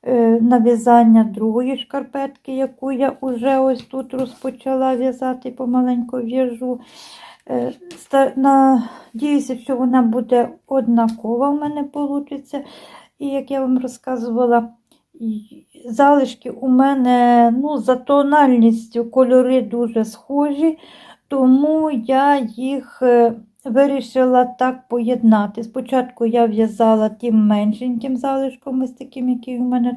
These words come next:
тут є, е, вив'язувала. Потім почала вив'язувати хеліксом, щоб, е, знаєте, бо коли в'яжеш один залишок, а потім добавляєш другий залишок, е, все рівно,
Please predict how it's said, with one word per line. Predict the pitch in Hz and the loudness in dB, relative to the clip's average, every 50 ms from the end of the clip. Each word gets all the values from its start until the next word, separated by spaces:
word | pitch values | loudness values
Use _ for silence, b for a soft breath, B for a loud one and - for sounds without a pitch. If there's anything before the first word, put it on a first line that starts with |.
| - - | -8 -14
тут | 254 254 - _ _ - | -16 -16 -16 _ _ -6
є, | 254 254 254 B B B B B B B B B B B - | -4 -4 -4 B B B B B B B B B B B -4
е, | 269 254 240 233 | -2 0 0 0
вив'язувала. | 233 226 262 262 220 226 226 254 247 247 247 240 240 233 233 240 233 240 233 | 0 2 0 0 0 2 2 2 4 2 2 0 -2 -2 0 2 2 2 0
Потім | 233 - - 330 330 320 - 240 233 220 226 226 | -2 -2 0 0 0 0 -2 -2 0 0 0 0
почала | - - 247 - - - 277 262 254 254 247 240 | -2 -8 -10 -10 -4 0 2 4 4 4 4 4
вив'язувати | 220 233 233 226 220 - 240 240 240 233 214 214 220 226 226 226 254 240 | 2 0 0 -2 0 0 2 2 2 0 -2 -2 -2 -2 -2 -2 -8 -10
хеліксом, | - - 247 214 214 214 214 226 226 233 - - 294 285 - B B B B B B B | -4 0 4 4 4 4 4 2 -2 -6 -6 -8 -8 -6 -8 B B B B B B B
щоб, | - - - - 277 247 220 226 240 | -20 -8 -2 0 0 0 0 2 4
е, | 254 247 247 240 240 | 6 6 6 6 4
знаєте, | 233 226 247 269 277 269 - - 226 220 | 0 0 -2 0 -2 -2 -2 -4 -6 -4
бо | 220 233 240 | -2 -4 -4
коли | 240 294 294 311 302 285 - b b b b b b - | -2 -2 0 0 0 -2 -4 b b b b b b -4
в'яжеш | 233 285 277 277 269 277 262 - - | 0 2 2 2 2 0 -2 -2 -4
один | 220 - 240 277 240 220 277 285 285 285 240 | -6 -2 0 0 0 2 2 2 2 2 2
залишок, | 285 285 285 285 285 285 277 285 - 285 285 - - | 4 4 4 4 4 2 0 0 -2 -6 -4 -2 -4
а | 254 | -4
потім | - - 269 220 - 262 247 247 | -2 -4 -6 -6 -6 -4 -4 -2
добавляєш | 226 247 240 208 247 254 247 240 247 254 247 240 240 233 233 226 | -2 -2 0 0 0 0 0 2 2 4 4 4 4 4 2 2
другий | 233 - 262 285 254 277 294 294 247 | -2 -4 -4 -2 -2 0 -2 -2 -2
залишок, | 226 277 277 285 285 277 - - - 277 - - - - - - | -2 -2 0 0 -2 -4 -4 -6 -10 -10 -10 -12 -16 -16 -12 -8
е, | 233 254 | -8 -8
все | 220 - - - 254 247 | -8 -8 -2 0 2 2
рівно, | 262 277 285 285 285 285 277 277 277 269 262 | 2 0 -2 0 0 0 0 0 0 -2 -4